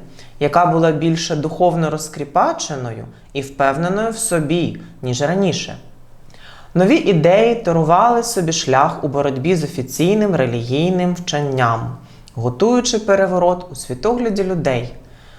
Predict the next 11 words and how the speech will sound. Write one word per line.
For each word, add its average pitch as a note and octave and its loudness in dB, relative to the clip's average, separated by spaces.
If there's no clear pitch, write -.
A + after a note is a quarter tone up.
що - -4
відбувся D#3 0
в - -4
роки D3+ 0
Реформації. C3 -2
Зверніть B3 4
увагу E3+ 4
на G3 2
відмінності C3 -2
культури E3+ 0
середньовіччя D3 0